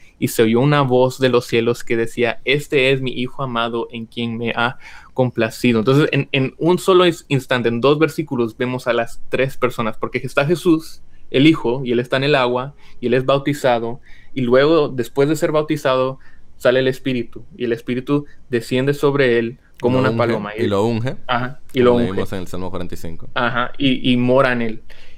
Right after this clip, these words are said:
Speaker 1: Y luego, al final, escuchamos la voz de, de otra persona,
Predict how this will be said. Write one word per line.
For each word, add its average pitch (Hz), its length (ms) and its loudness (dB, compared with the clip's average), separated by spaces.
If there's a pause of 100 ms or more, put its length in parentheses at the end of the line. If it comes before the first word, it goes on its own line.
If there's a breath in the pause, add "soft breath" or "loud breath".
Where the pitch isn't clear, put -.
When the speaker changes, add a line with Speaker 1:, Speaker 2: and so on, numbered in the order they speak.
Speaker 1:
Y 139 140 4
luego, 160 680 4
al 127 140 -2
final, 139 440 2
escuchamos 143 540 -2
la 123 120 2
voz 156 360 2
de, 120 140 2
de 123 160 2
otra 196 320 2
persona, 123 560 -6